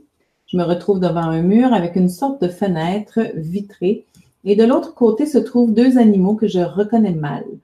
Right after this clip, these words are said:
Un genre de renard et un oiseau qui ressemble à un canard multicolore. Les animaux sont très petits, voire mini. Je les observe, je les trouve choux,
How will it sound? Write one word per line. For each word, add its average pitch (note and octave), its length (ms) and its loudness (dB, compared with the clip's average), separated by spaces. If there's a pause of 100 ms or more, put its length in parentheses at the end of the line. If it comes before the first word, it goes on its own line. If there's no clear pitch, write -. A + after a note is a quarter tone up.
(440)
Un E3+ 200 -4
genre G#3 260 0
de F#3+ 100 2
renard A#3+ 520 -2
et G#3 160 0
un G#3 200 0
oiseau B3+ 460 0
qui B3 220 -2
ressemble B3 380 0
à G3 60 -2
un F#3+ 80 -2
canard A3+ 420 -2
multicolore. - 760 -4 (1080)
Les F#3+ 180 0
animaux G3 340 0
sont G3+ 180 -2
très D#4+ 220 -8
petits, G#3+ 400 -4
voire G3+ 280 -2
mini. G3+ 560 4 (480)
Je F#3 60 0
les F#3 260 2
observe, A3 600 -4
je G3+ 140 0
les F3+ 220 0
trouve F3 320 -12
choux, E4+ 380 -8